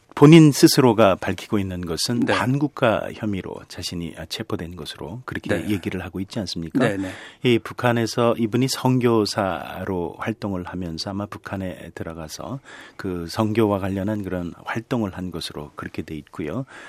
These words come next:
Speaker 1: 그 과정에서, 어, 북한 측으로부터 반국가 혐의, 북한은 이 종교와 관련한 외부인들의 그 자국 내 활동들을 간첩죄 내지는 반국가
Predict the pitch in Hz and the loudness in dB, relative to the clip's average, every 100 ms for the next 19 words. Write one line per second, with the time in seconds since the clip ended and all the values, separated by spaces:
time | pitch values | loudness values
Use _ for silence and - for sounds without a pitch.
0 | - - 107 92 87 87 82 78 110 110 | -20 -8 -4 -4 -4 -4 -6 -2 -2 -2
1 | 98 92 - 107 98 - 95 80 - - | -4 -10 -6 -4 -4 -6 -8 -8 -8 -10
2 | 87 - 82 92 90 - 76 82 76 - | -10 -8 -8 -8 -8 -8 -8 -8 -8 -10
3 | - 110 127 123 - - - 107 127 127 | -4 0 0 0 -6 -12 -8 0 6 8
4 | 127 127 113 110 107 113 98 85 90 98 | 8 8 6 2 2 0 0 -2 -2 -4
5 | 90 92 73 - _ _ - 82 - - | -4 -4 -6 -8 _ _ -10 -8 -6 -4
6 | 98 107 104 82 - - - 107 87 85 | -2 -2 -2 -4 -6 -8 -6 -6 -6 -4
7 | 104 107 - - - - 107 110 117 92 | -4 -4 -10 -20 -10 -4 -2 0 -2 -4
8 | 110 90 85 76 73 107 - 95 92 92 | -6 -6 -6 -8 -10 -10 -8 -6 -8 -8
9 | - | -4